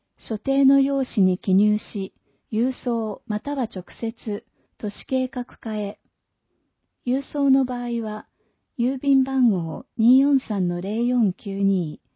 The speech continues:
海老名市役所、都市計画課行きで届きます。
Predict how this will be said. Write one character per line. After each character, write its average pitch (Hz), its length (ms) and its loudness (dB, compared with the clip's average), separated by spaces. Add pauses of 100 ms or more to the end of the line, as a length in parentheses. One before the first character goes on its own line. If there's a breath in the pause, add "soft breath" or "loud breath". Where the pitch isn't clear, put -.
(540)
海 202 220 0
老 254 40 8
名 277 140 4
市 - 180 -10
役 262 240 -6
所、 165 320 -10 (220)
都 190 140 -12
市 - 160 -18
計 269 200 -2
画 262 180 -8
課 - 260 -10
行 240 180 -2
き 233 140 -6
で 220 220 -8
届 190 360 -12
き 185 80 -2
ま 175 160 -4
す。 - 60 -18